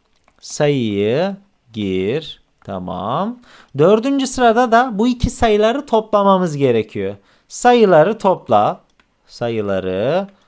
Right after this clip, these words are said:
topla. Daha sonra ne yapacağız ak-, arkadaşlar? Ekrana yazdıracağız.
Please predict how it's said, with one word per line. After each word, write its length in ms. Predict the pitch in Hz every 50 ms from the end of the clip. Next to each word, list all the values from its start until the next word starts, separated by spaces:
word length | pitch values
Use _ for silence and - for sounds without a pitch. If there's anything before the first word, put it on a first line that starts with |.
| _ _ _ _ _ _ _ _
topla. 800 | - 143 139 139 139 _ - 101 95 90 90 95 113 156 214 - _ _ _ _ _ _ _ _ _ _ _ _ -
Daha 200 | 214 262 294 277
sonra 300 | - 269 254 226 208 190
ne 80 | 180
yapacağız 520 | 180 170 156 - 160 143 151 143 139 131 135
ak-, 260 | 131 120 - - - _
arkadaşlar? 840 | 160 135 127 120 - 135 110 113 110 107 - - 156 208 226 - - _ -
Ekrana 480 | 208 214 220 - - 233 226 226 233 233
yazdıracağız. 1040 | 220 214 196 175 151 143 139 147 131 123 113 120 110 117 156 202 220 - - -